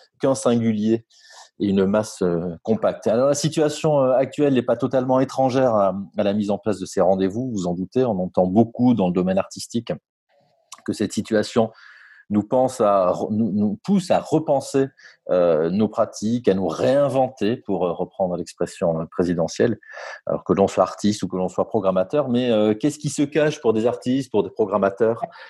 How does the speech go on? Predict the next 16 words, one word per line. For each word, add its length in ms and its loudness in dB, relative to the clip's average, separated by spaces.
euh, 840 2
notamment 460 0
derrière 320 2
cette 160 -8
expression 400 -2
toute 180 -8
faite 320 -2
de 140 -2
repenser 520 0
nos 120 -4
pratiques, 480 -6
euh, 260 4
alors 280 2
qu'il 380 2
me 160 -2
semble, 460 0